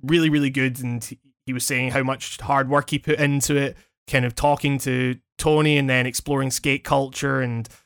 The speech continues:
doing all that. It's really well shot as well. And then he said the numbers were really disappointing. <laughs> You know, it's, I think it got, like, forty thousand views or something. And when, when your channel has, like, two point five million subscribers,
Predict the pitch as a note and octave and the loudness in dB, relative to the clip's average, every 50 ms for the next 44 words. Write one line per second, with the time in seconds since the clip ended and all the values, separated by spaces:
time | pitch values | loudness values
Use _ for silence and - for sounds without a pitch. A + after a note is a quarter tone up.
0 | _ _ _ _ - C#3 C#3 C#3 C3 B2+ B2 B2 A#2+ B2 A#2+ A2+ - C#3+ D3+ F3+ | _ _ _ _ 0 2 2 4 2 2 2 2 2 2 0 0 -4 -4 0 0
1 | F3 E3 D#3 C#3+ D3 C#3 C#3 - - D#3 D3 C#3 C3+ C#3 A#2+ A#2+ C#3 D#3 D#3+ E3 | 2 2 2 2 2 2 0 0 0 2 2 2 0 -2 -4 -2 -2 0 2 2
2 | D#3+ D#3+ E3 D3 - _ _ _ _ _ C3 C3 C3+ C3+ B2+ B2+ C3 B2+ - - | 2 2 2 0 -2 _ _ _ _ _ -2 0 2 2 2 2 0 -2 -2 -2
3 | B2 B2 A#2+ A2+ - _ _ _ - B2 B2 A#2+ B2+ B2+ B2 B2+ B2 A2+ A#2 B2 | -2 -2 -4 -4 -10 _ _ _ -6 -4 -2 -2 -2 -2 -2 -2 -4 -4 -6 -4
4 | A#2+ A#2+ A#2+ A#2+ A2+ - _ _ _ _ _ - A2+ A#2 B2 B2 A#2 A#2+ A#2 D3 | -4 -2 -2 -4 -6 -10 _ _ _ _ _ -10 -8 -6 -4 -4 -4 -2 -2 -4
5 | B2+ - C3 B2+ B2+ B2+ A#2+ - B2+ B2 A#2 C3 C#3 D3 D#3 E3+ E3+ F#3 G3+ E3+ | -4 -2 -2 -2 -2 -2 -2 -4 -4 -4 -4 0 2 4 4 6 6 6 6 6
6 | - - D#3+ F3 D#3+ - - - - - - - C3+ C3+ C#3 C3+ B2+ A#2+ C3+ C3 | 4 4 4 4 4 2 0 -4 -8 -12 -8 -4 -2 -2 -2 -2 0 0 0 0
7 | B2+ C3 B2+ A#2+ A#2+ A2 _ _ _ _ _ _ - C3 B2+ B2+ C#3 C3+ B2+ - | 0 0 -2 -4 -4 -6 _ _ _ _ _ _ -4 -4 -4 -2 -4 -6 -4 -4
8 | C3+ C3 C#3 C3+ B2+ C3+ C3 A#2+ B2 B2+ C3 C3+ C3+ C3 C#3 C3 - D3 C#3 C#3 | -2 0 0 0 0 0 0 0 2 2 4 4 2 2 0 0 0 0 0 0
9 | C3 - D3 C#3 C#3 C3+ C3+ B2 A2+ A#2 A#2 A2+ - - - _ _ _ _ _ | -2 -2 -2 -2 0 -2 -2 -2 -2 -4 -4 -6 -8 -12 -18 _ _ _ _ _
10 | _ _ - B2+ B2 B2 A#2+ A#2+ B2 B2 - - A#2+ A#2+ B2 A#2+ - - C3+ B2+ | _ _ -2 0 0 0 0 -2 -4 -4 -4 -6 -4 -4 -2 -4 0 2 2 4
11 | C3 C3+ B2+ B2 A#2+ - C3 B2 B2 B2 B2 B2 C3 B2 A#2+ A#2 - - _ _ | 4 2 2 2 2 2 4 4 4 2 0 -2 -4 -4 -4 -6 -10 -16 _ _
12 | _ - - - C#3+ C#3 C#3 C#3 C3+ A#2+ - - C3+ C3+ C3+ B2+ - _ - C3 | _ -6 -4 -2 0 0 0 0 0 -2 -2 -2 -2 -2 -4 -6 -10 _ -2 0
13 | B2+ C3 C3+ C3 B2+ B2+ B2+ C3 C3 C#3 C#3 C#3 C#3 C3 - C#3 B2+ - - - | 0 2 2 0 0 0 0 0 2 2 2 2 0 0 -2 -2 -2 -2 -2 0
14 | C#3+ C#3 C#3 C#3 C#3+ C#3+ C#3+ C3 - - | 0 0 0 2 2 0 0 0 -2 -6